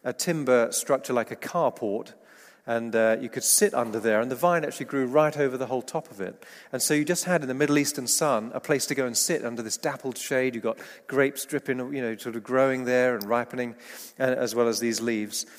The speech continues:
And, uh, you can actually sit under a vine. And so here's the picture. You could sit, each one could sit under their own vine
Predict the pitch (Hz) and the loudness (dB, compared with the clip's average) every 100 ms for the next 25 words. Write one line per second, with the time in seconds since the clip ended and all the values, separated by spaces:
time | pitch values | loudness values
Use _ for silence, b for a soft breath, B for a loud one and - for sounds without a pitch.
0 | B B 127 127 127 139 131 151 143 - | B B -2 2 2 2 0 0 0 -2
1 | - 165 - 127 127 123 120 165 143 117 | -2 -2 -2 -4 -4 -4 0 2 2 2
2 | - 135 135 160 143 - 160 - 127 127 | 0 0 0 -2 -2 -4 -6 -4 -4 -4
3 | 135 - 196 185 - - 180 - 175 151 | -6 -2 0 0 -2 -4 -4 -2 0 0
4 | 123 120 - 185 - 151 139 131 139 175 | -2 0 0 0 0 0 0 2 4 2
5 | 175 139 110 101 104 123 | 0 0 2 2 -2 -8